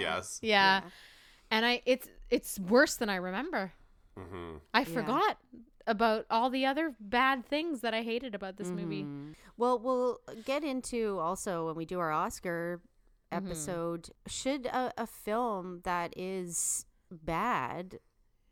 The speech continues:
Speaker 2: Yeah.
Speaker 3: get even a nomination for acting? Because that still
Speaker 2: Right.
Speaker 3: is giving the film an Oscar nom.
Speaker 2: I know.
Speaker 1: Right.
Speaker 3: The film has an Oscar nomination now.
Speaker 1: Yeah.
Speaker 2: And many Razzie nominations.
Speaker 3: Yeah.
Speaker 2: Which happens sometimes.
Speaker 3: But you're still honoring the film in some way.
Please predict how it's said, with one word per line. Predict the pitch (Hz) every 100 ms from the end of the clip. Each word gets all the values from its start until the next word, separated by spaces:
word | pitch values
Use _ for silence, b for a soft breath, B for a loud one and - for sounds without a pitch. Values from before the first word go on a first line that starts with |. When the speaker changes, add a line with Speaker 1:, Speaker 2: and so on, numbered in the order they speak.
| _ -
Speaker 2:
Yeah. | 180
Speaker 3:
get | 214 269
even | 214 214 214
a | 185
nomination | 175 180 180 190 - 190
for | - - 175 254 -
acting? | 117 - 101 104
Because | 147 196
that | 208 208
still | 185 170 165 233 240
Speaker 2:
Right. | -
Speaker 3:
is | 214 190
giving | - 190 196
the | 190
film | - 165 165
an | 185
Oscar | 170 285 - 156
nom. | 101 76 175 - _ - -
Speaker 2:
I | 180
know. | 175
Speaker 1:
Right. | 170 190
Speaker 3:
The |
film | 165 - 214 285
has | 277 269
an | 277
Oscar | 254 311 294
nomination | 202 151 143 135 123 - 131
now. | 107 175 - _ _
Speaker 1:
Yeah. | - 262 285
Speaker 2:
And | 254
many | 220 202
Razzie | 160 139 147
nominations. | 143 143 143 147 - 143 156 - - -
Speaker 3:
Yeah. | 185 208 220
Speaker 2:
Which | 160 85 -
happens | - 175 - 160 165 -
sometimes. | - 160 233 240
Speaker 3:
But |
you're | 240 247
still | - 156 262 311
honoring | - 202 254 277 254 214 202
the | 185
film | - 226 240 180 151
in | 143
some | 139 151 135
way. | 131 95 - 92